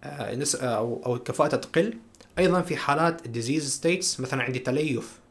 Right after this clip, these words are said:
بال-، آه، بال-، بالكلى، فراح يصير عندي، آه،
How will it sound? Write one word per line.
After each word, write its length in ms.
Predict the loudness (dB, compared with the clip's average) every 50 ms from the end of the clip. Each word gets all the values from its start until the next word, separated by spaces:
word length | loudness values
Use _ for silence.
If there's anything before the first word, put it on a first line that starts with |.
| _ _ -20 -20 -10 -6
بال-، 300 | -4 -4 -4 -4 -6 -8 -14 -20 -20 -20 _ _ _ -8 -6 -6 -4 -4 -4 -6 -6 -8
آه، 500 | -8 -8 -10 -10 -10 -10 -12 -12 -12 -10
بال-، 220 | -8 -8 -8 -6
بالكلى، 520 | -4 -4 -6 -2 -2 -2 -2 -2 -2 -4 -8 -16 -20 -20 -20 -20 -20 -16
فراح 400 | -8 -4 -4 -4 -2 -4 -4 -4
يصير 240 | -2 -2 -2 -2 -2
عندي، 480 | -2 -4 -4 -2 -2 -2 -2 -4 -6 -12 -18 -20 -20 -20 -20 -20 -20 -20 -20 -20 -20 _ -20 -20 -20 -20 -20 _ _ _ _ -16 -10
آه، 500 | -8 -8 -6 -6 -8 -8 -8 -8 -8 -8